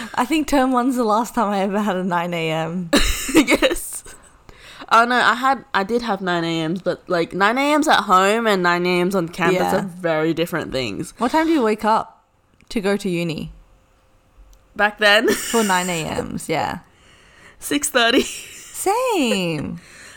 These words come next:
Speaker 2: I was, like, out of the house by, like, seven twenty something.
Speaker 1: Yeah, yeah.
Speaker 2: Well, like, the thing is, I say six thirty, but that was just when the alarm was set, not
Speaker 1: Ah,
Speaker 2: necessarily
Speaker 1: okay.
Speaker 2: when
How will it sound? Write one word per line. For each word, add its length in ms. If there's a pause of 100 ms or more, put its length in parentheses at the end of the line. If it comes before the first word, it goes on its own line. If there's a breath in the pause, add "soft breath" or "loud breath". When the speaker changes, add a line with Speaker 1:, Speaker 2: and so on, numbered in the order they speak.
Speaker 2:
I 200
was, 100
like, 240
out 180
of 120
the 100
house 380
by, 220
like, 300 (160)
seven 520
twenty 320
something. 640
Speaker 1:
Yeah, 500
yeah. 380 (540 loud breath)
Speaker 2:
Well, 120
like, 200 (160 soft breath)
the 120
thing 140
is, 160 (160)
I 100
say 220
six 220
thirty, 260
but 160
that 120
was 120
just 220
when 240
the 180
alarm 380
was 180
set, 420
not 220
Speaker 1:
Ah, 40
Speaker 2:
necessarily 840
Speaker 1:
okay. 120
Speaker 2:
when 380